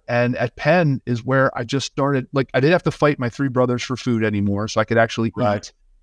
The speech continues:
Speaker 1: gain weight.
Speaker 2: Uh-huh.
Speaker 1: I got introduced to an incredible weight training program,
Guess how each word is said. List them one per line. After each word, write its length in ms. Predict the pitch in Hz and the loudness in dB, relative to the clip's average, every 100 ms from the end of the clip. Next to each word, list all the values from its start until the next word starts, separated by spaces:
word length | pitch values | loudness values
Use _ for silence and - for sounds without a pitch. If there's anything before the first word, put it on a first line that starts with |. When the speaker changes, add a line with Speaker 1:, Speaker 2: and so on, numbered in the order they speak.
| 120 | 0
Speaker 1:
gain 300 | 127 123 120 | 2 4 4
weight. 260 | 113 107 | 2 2
Speaker 2:
Uh-huh. 140 | 98 113 - _ - - _ - | 0 -4 -8 _ -20 -20 _ -6
Speaker 1:
I 100 | 117 | -2
got 280 | 113 123 | 4 4
introduced 500 | 131 135 123 135 127 | 4 -2 -4 -2 -4
to 220 | - 127 117 | -2 -2 -2
an 140 | 113 - - | -6 -8 -10
incredible 560 | 110 - 147 143 131 | -10 0 2 2 0
weight 220 | 117 123 120 | 0 0 0
training 320 | 120 117 110 | -2 -2 -2
program, 640 | - 110 107 110 107 107 | 0 -2 0 -2 0 -2